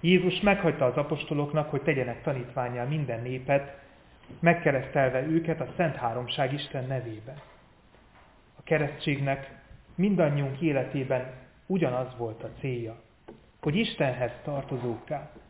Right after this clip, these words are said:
az örök életre elválasztottak serege tagjaivá tegyen bennünket, akiknek ugyanaz az Istene, ugyanaz a megváltó Jézus Krisztusa, és ugyanaz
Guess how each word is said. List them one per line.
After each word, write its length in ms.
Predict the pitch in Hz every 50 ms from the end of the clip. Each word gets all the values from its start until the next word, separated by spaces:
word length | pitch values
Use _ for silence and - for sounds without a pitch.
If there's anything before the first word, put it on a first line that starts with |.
| - - - - - - - - - - - - - - -
az 160 | - 147 139 220
örök 300 | 233 233 214 180 - 214
életre 400 | 214 196 170 147 - - 170 160
elválasztottak 800 | 170 185 - 151 143 135 131 131 - - 147 - - 143 127 -
serege 520 | - - 190 175 151 131 123 127 113 -
tagjaivá 800 | - 156 139 - - 127 113 117 120 113 120 113 113 110 - -
tegyen 380 | - 156 131 127 120 113 113 117
bennünket, 680 | 127 123 120 117 113 113 113 - - 117 110 - - - - - - - - - - - - - - - -
akiknek 600 | - 156 151 156 170 - 165 170 175 170 - - -
ugyanaz 400 | - 220 180 156 131 120 113 -
az 120 | 117 107 110
Istene, 560 | 120 117 - - - 147 131 117 110 107 - - - - - - - - - - - - - - -
ugyanaz 420 | - 151 139 147 131 127 120 -
a 300 | 120 113 110 110 - - -
megváltó 520 | 143 139 131 123 123 113 110 - - 127 131
Jézus 400 | 143 147 135 120 123 107 - -
Krisztusa, 800 | - 135 113 - - - 127 - - - 123 113 - - - - - - - - - - - - - -
és 180 | - - -
ugyanaz 400 | 147 131 139 123 120 120 123 123